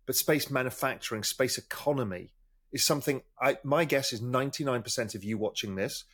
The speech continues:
have no idea about. So my next guest is Leon Alcalay. It, Leon is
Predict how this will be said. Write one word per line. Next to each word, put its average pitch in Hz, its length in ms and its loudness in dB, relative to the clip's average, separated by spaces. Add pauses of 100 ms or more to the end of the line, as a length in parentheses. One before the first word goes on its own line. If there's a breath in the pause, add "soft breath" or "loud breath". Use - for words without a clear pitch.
have 113 200 -2
no 110 500 2
idea 95 360 -2
about. 85 400 -12 (1040)
So - 180 2
my 139 80 6
next 202 320 0
guest 107 480 0 (540)
is 113 200 2
Leon 120 300 4
Alcalay. 92 460 0 (200)
It, 180 280 6
Leon 202 500 6
is 143 380 2